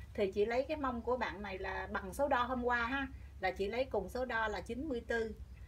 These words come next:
Chín mươi tư mình chia cho bốn thì sẽ được là hai mươi ba phẩy năm.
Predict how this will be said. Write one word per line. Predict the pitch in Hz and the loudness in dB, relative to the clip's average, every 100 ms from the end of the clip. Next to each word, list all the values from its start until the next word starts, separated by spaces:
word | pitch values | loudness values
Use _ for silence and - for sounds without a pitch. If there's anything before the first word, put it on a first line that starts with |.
| - - | -14 -2
Chín | 254 277 | 0 2
mươi | 330 247 | 4 4
tư | 247 233 | 4 4
mình | 226 202 | 2 -2
chia | 190 233 220 | -2 -2 0
cho | 240 220 | 0 0
bốn | 220 233 277 - - - - - - - - - - - - - - | 2 2 2 -4 -10 -12 -12 -12 -12 -12 -12 -12 -12 -12 -12 -12 2
thì | 214 190 | 2 4
sẽ | 220 | 2
được | 240 185 190 | 4 4 4
là | 180 | 2
hai | 233 226 | 2 2
mươi | 226 233 | 4 4
ba | 233 226 | 4 4
phẩy | 226 143 | 2 -2
năm. | 233 240 220 | 0 0 -2